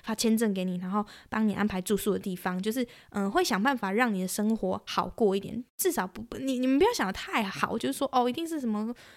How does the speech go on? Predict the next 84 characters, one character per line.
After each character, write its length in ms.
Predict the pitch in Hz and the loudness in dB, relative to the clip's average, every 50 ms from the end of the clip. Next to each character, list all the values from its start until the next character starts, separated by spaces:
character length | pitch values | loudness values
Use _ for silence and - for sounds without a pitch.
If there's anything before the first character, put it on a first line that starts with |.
| - _ | -10 _
公 200 | - 285 277 285 | 0 2 2 2
寓 200 | 285 320 277 233 | 2 2 4 4
什 100 | 226 214 | 4 2
么 100 | 196 202 | 2 2
的， 80 | 214 240 | 4 4
没 80 | 277 | 6
有， 40 | 285 | 6
没 100 | 269 240 | 6 4
有， 40 | 214 | 4
没 60 | 196 | 2
有， 80 | - - - - - - - | -2 -6 -10 -16 -20 -20 -8
就 120 | - - 285 | -6 -4 -2
是 160 | 294 311 277 - - - | -2 -2 -2 -4 -8 -8
一 80 | - 320 | -8 -6
开 220 | - 269 254 254 | -2 -2 0 -2
始 160 | 269 - 202 | 0 -2 -4
绝 140 | 190 - 190 | -4 -2 0
对 120 | 196 226 226 | 0 2 2
都 100 | 226 202 | 0 0
不 100 | 190 196 | -2 -4
是 140 | 214 208 202 - - - _ _ | -4 -4 -6 -8 -14 -20 _ _
特 120 | - 233 | 0 2
别 120 | 196 196 180 | 2 2 0
好 260 | 180 - - - - | 0 -2 -2 -4 -4
的 100 | 85 - | -8 -10
这 120 | - - | -10 -10
样 140 | 170 - - | -10 -10 -12
子。 160 | - - 202 - - - - | -12 -14 -16 -18 -18 -18 -12
他 120 | - - 349 | -4 -2 2
们 160 | 359 311 240 | 2 4 4
对 220 | 226 302 294 247 220 | 4 4 4 4 4
于 80 | 214 | 2
难 200 | 220 262 277 240 | 2 2 2 2
民 160 | 208 196 190 185 | 2 0 0 0
的 100 | 190 190 | -2 -2
接 160 | - 220 220 | 0 0 0
纳 180 | 226 233 214 208 | 0 0 0 0
度 180 | - 226 208 | 0 0 0
跟 160 | 202 214 208 208 | 0 0 0 0
包 120 | 220 202 | 0 0
容 140 | 196 190 196 | 0 -2 -2
度 140 | 220 220 220 | -2 -2 -2
是 120 | 226 240 | -2 -2
非 240 | 220 - 220 202 214 | 0 2 2 2 2
常 220 | - 196 190 190 190 | 0 -2 -6 -6 -4
高 260 | - 185 180 185 208 | -4 -2 -2 -2 -2
的。 120 | 208 - - _ - - - - | -4 -6 -10 _ -20 -20 -20 -8
可 120 | - 262 | -4 0
是 140 | 262 381 403 | 2 2 4
你 180 | 294 226 240 269 | 4 4 2 2
想 300 | - - - 202 - - | 2 2 0 -2 -4 -6
哦， 180 | - - - - | -10 -16 -18 -8
就 140 | - 311 320 | -4 -2 0
是 120 | 330 285 - _ | 0 -2 -2 _
你， 140 | - 214 208 | -2 -2 0
你 140 | 202 220 220 | 2 4 4
们 180 | 220 254 294 | 6 6 6
假 180 | 277 - - - | 4 2 -2 -2
设， 140 | - - - | -4 -4 -2
因 140 | - 339 403 | 0 0 0
为 100 | 427 403 - - - - - - _ _ | 0 0 -4 -10 -20 -20 -20 -20 _ _
欧 200 | - 320 339 339 | 6 8 8 8
洲 160 | 339 320 311 311 | 6 6 2 2
是 160 | - 302 233 | 2 0 0
这 100 | - 220 | 0 -2
样， 120 | 202 208 - | -2 -4 -6
他 140 | - - 349 | -6 -4 -4
们， 120 | 359 349 | -2 -2
他 100 | 339 359 | -2 -2
是 160 | 349 - - | -2 -4 -2
就 160 | 339 - 330 285 | 0 0 2 2
这 100 | 277 240 | 2 0
个 100 | 226 214 | 0 -2
很 280 | - - 202 190 190 | -4 -4 -4 -4 -4
大 280 | 180 - 294 254 214 208 | 0 0 2 2 2 0
的 60 | 196 | 0
一 80 | 190 196 | -2 0
片 180 | - 262 240 214 | 2 2 2 2
土 160 | - 190 185 | 2 -2 -6
地， 140 | 180 220 214 | -4 -2 -2
然 100 | 196 190 | -2 -2
后 40 | 202 | -2
全 260 | 208 - 214 202 208 | -2 -2 0 0 0
部 200 | 220 269 233 202 | 2 2 0 -2